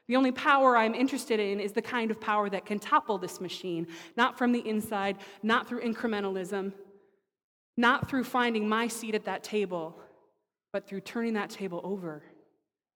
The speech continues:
with a crowd of riled up people. And we see Jesus doing this. Once he's in ministry, this is very clearly the way of Jesus. Jesus doesn't march into Jerusalem and say, "I would like to be high priest."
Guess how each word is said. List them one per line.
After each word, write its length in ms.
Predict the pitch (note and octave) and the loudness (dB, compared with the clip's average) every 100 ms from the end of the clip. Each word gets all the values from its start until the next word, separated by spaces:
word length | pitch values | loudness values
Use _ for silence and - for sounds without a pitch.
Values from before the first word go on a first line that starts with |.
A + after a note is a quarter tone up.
| _ _ _ _ - | _ _ _ _ -16
with 100 | E3 | -16
a 40 | |
crowd 600 | - - G3 G#3 A3 A#3 | -14 -6 -2 0 0 -2
of 320 | A3+ E3+ D#3 | -4 -8 -8
riled 460 | E3 F3+ G3 A3 G#3+ - | -4 -4 -2 -4 -4 -4
up 260 | G3 G3+ | -6 -6
people. 460 | - G3 F#3 E3+ D#3 - _ _ _ _ _ _ _ _ _ _ _ _ _ _ _ _ | -8 -10 -10 -12 -12 -16 _ _ _ _ _ _ _ _ _ _ _ _ _ _ _ _
And 80 | C4+ | 4
we 100 | D4 | 6
see 280 | D4+ F4 F#4+ | 4 0 0
Jesus 460 | B3 E4 F#4 F4+ B3 | 2 4 4 2 2
doing 340 | A#3+ F#4 F4+ | 4 6 6
this. 220 | A#3 F#3+ - - - | 4 -2 -8 -12 0
Once 320 | B3 G4+ G4+ | 6 6 6
he's 160 | F#4+ F4 | 4 8
in 160 | D#4 | 8
ministry, 440 | D#4+ G#4 F4 D4+ C#4+ | 8 6 2 -2 -2
this 160 | D#4 | -2
is 140 | C#4+ A3 | -4 -2
very 260 | D4+ E4+ | 0 0
clearly 540 | E4 - E4 E4 D4 C4+ | -2 -2 0 0 0 4
the 120 | A#3+ | 4
way 300 | A3 A#3 A#3 | 4 0 0
of 120 | G3+ | -4
Jesus. 640 | G3+ G#3+ F3+ D#3 A2+ - - _ _ _ _ _ _ - | -6 -8 -6 -8 -8 -14 -18 _ _ _ _ _ _ 2
Jesus 280 | E4 F4+ - | 4 4 2
doesn't 260 | E4+ C4+ | 2 4
march 280 | B3 C4 C4 | 4 4 4
into 220 | - C4+ C4+ | 4 2 2
Jerusalem 600 | G#3+ G#3+ B3 B3 B3 G#3 | -2 0 -2 -2 -4 -4
and 100 | F#3+ | -2
say, 160 | G#3 G3+ | -4 -2
"I 120 | G#3+ | 0
would 120 | A3+ A3 | 2 0
like 180 | A3 | -2
to 80 | A3 | -4
be 80 | G3+ | -8
high 200 | F#3 F#3 | -6 -6
priest." 580 | F3+ - D4 - - | -6 -2 -4 -4 -12